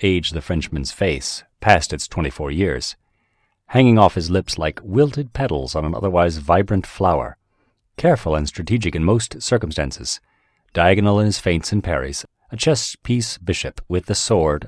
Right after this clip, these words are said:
of a chess piece knight. Ayat has miscalculated. Wilde knows the root of his difficulties is the ladies and his eagerness to impress them.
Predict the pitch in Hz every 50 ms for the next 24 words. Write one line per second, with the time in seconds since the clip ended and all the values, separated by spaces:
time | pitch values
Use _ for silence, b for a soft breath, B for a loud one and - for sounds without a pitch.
0 | - _ _ 87 85 90 - - 82 80 - - - _ - 78 76 - - 92
1 | 90 82 71 - - - b b b b b b b b b b b b b b
2 | b b b b b b b _ _ - - 80 80 80 80 82 - 85 80 76
3 | 71 - 76 71 - - - 92 87 - - 69 65 64 - - - - - _
4 | _ _ _ _ _ _ _ _ _ _ _ _ _ _ _ _ _ - 165 175
5 | 165 151 127 110 107 107 101 98 92 85 - - 82 80 87 85 78 76 78 76
6 | - - 80 - 73 - 76 71 69 73 73 71 76 78 73 73 - 85 80 80
7 | 82 78 71 71 69 - - 76 76 78 76 - - 110 90 95 85 78 71 -
8 | - - 73 69 69 98 104 101 - - - 65 62 64